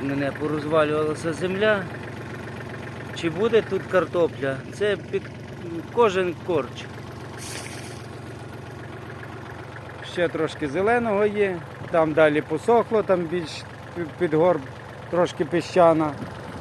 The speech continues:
А тут куча гною була. Хто знає,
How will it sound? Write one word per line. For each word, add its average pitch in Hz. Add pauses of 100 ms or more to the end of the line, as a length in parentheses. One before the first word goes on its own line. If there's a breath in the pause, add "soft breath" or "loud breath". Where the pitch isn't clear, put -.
(560)
А 233
тут 254 (140)
куча 226
гною 180
була. 117 (880)
Хто 190
знає, 196